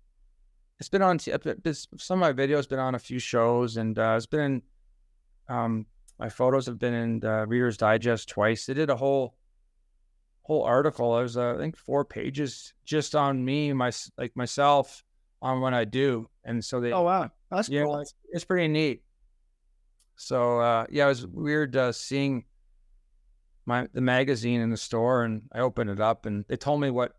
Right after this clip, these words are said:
Speaker 1: episode. They're gonna send me my own copy, obviously, but they told me what, uh,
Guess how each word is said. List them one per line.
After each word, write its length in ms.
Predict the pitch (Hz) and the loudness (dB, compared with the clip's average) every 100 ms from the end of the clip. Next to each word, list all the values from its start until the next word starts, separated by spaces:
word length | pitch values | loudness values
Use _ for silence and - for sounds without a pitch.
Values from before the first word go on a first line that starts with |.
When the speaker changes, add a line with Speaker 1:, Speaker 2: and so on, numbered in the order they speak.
| _ | _
Speaker 1:
episode. 520 | 120 - 113 123 120 | -6 -6 -8 -4 0
They're 100 | 175 | 2
gonna 180 | 170 147 | 2 0
send 220 | - 143 | 0 0
me 80 | 131 | 0
my 60 | 123 | 0
own 200 | 120 110 | -2 -2
copy, 440 | 120 123 - 113 | 2 2 2 0
obviously, 360 | 110 107 - 123 | 0 -2 -8 -6
but 220 | 123 - _ _ _ _ _ | -6 -10 _ _ _ _ _
they 100 | 139 | -4
told 180 | 135 147 | 0 2
me 80 | 139 | 2
what, 340 | 131 131 - | 2 0 -2
uh, 300 | 127 120 117 | -2 -2 -2